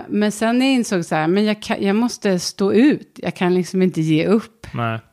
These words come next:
Speaker 1: Nej, det finns ju inget alternativ till att ge upp och vara singel.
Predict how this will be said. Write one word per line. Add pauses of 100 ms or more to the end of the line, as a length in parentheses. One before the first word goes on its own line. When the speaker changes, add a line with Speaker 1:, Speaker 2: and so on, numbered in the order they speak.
(140)
Speaker 1:
Nej,
det
finns
ju
inget
alternativ
till
att
ge
upp
och
vara
singel.